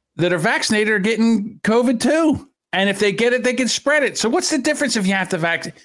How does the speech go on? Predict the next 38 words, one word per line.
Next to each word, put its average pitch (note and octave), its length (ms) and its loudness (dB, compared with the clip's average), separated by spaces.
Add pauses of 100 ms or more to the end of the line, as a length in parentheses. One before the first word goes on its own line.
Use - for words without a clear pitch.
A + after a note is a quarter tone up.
(380)
if F#3+ 160 0
you G#3+ 80 0
have C4+ 240 0
the C4+ 60 2
vaccine, B3 540 0
you F#3+ 160 2
can F3 140 0
get G#3+ 220 2
it, G#3+ 100 -4
you F#3 120 0
can E3+ 120 -2
spread C3+ 380 -2
it. - 140 -10 (1700)
If D#3+ 100 0
you G#3 80 0
don't B3 160 2
have A#3 180 2
the F#3+ 80 0
vaccine, F#3+ 460 0
you E3+ 120 0
can D3+ 160 0
get F3 180 2
it, E3 100 -2
you D3+ 140 -2
can C#3 120 -2
spread A#2+ 360 -2
it. - 140 -10 (1080)
It E3+ 100 -4
doesn't G3+ 240 0
make G3 180 0
any D#3+ 220 0
sense. C3 260 -2
Now, C3 440 -2
they're A#2 160 -4
saying A2 440 -2
that G#2+ 140 -2
the G#2+ 140 0
unvaccinated G#2 840 -2